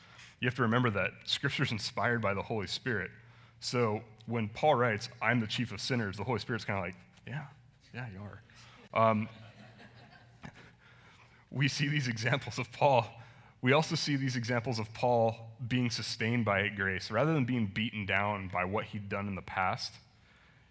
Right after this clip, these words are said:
he can both talk to what his sins were, but also his righteousness. He talks about, uh, in Philippians how he, he basically gives us, like,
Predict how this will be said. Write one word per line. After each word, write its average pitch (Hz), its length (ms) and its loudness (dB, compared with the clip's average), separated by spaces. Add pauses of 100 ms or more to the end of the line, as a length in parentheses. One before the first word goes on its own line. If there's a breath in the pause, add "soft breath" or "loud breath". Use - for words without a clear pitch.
he 120 360 0
can 110 540 0
both 127 320 -4
talk 127 240 2
to 123 120 -4
what 110 280 0
his 110 260 -6
sins 120 380 -2
were, 131 140 2
but 117 120 2
also 135 240 2
his 110 180 -2
righteousness. 110 520 -6
He 110 80 -8
talks 110 280 -4
about, 107 260 0 (440 loud breath)
uh, 98 220 2 (400 loud breath)
in 120 100 0
Philippians 107 560 -2
how 101 220 0
he, 101 400 -4 (1120)
he 117 100 -10
basically 143 300 4
gives 127 160 4
us, 110 100 -2
like, 104 160 -2